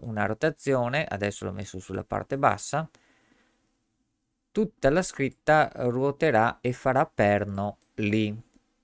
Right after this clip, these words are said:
A cosa può essere utile? Beh, può essere utile intanto, come vedete, a far ruotare la scritta in quel punto e quindi avere una rotazione diversa.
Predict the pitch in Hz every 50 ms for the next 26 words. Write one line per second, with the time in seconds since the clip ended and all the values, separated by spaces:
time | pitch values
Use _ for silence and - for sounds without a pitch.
0 | _ _ _ _ _ _ - 151 196 208 - 180 165 135 127 117 - - 120 110
1 | 107 - - 98 98 101 123 151 151 - 156 160 165 175 175 - - 113 117 139
2 | 123 - - _ _ _ - 120 120 120 - - 143 131 117 95 - - 101 95
3 | 90 90 90 - - 131 180 190 185 - 208 180 - 123 117 113 101 107 113 127
4 | 139 147 143 - - 160 160 160 - - 120 117 - - 131 123 117 117 117 -
5 | - 120 120 120 123 117 107 104 104 - - - 120 120 - _ _ - 127 127
6 | 131 131 - _ _ _ _ _ _ _ _ _ _ _ _ _ _ _ _ _
7 | _ _ _ _ _ _ _ _ _ _ _ _ _ - - 139 160 160 139 -
8 | 147 139 131 - - 120 113 110 104 101 90 - 107 101 98 101 101 - _ _
9 | _ _ _ _ _ _ _ _ _ _ _ _ _ _ _ _ _ _ _ _
10 | _ _ _ _ _ _ _ _ _ _ _ _ _ _ - 120 - - - 117
11 | 123 123 120 127 127 117 104 107 107 117 120 113 120 117 113 110 110 107 104 107
12 | - - 107 - - - 113 107 107 107 107 107 - - _ _ 90 95 95 110
13 | 98 95 95 92 92 92 90 90 - - - 95 90 92